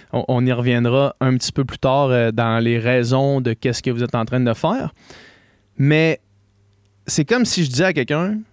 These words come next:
qui a jamais marché, mettons quelqu'un qui est, qui miraculeusement retrouve l'usage de ses jambes, là, puis je disais, «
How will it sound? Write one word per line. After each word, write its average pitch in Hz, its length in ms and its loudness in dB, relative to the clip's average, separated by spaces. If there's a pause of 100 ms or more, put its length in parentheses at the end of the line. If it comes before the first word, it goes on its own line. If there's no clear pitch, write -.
(760)
qui 139 100 0
a 123 80 4
jamais 143 540 2 (920)
marché, 156 600 -2 (160)
mettons 139 260 -2
quelqu'un 135 320 -2
qui 127 120 0
est, 117 180 0 (760)
qui - 140 -6
miraculeusement 131 1040 2
retrouve 127 500 -2
l'usage 131 460 0
de 127 100 -2
ses 123 240 -2
jambes, 160 380 -2
là, 180 80 -2 (480)
puis 123 120 -4
je 117 80 -4
disais, « 135 520 0